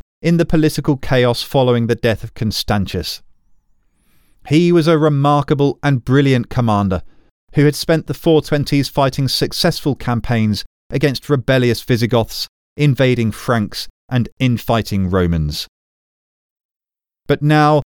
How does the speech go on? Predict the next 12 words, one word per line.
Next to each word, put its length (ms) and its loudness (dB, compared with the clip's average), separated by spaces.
with 180 0
no 280 4
troops 400 -2
left 220 -2
in 180 -4
Africa 460 -2
and 160 -2
forces 520 0
tied 320 2
up 200 -4
everywhere 540 0
else, 460 0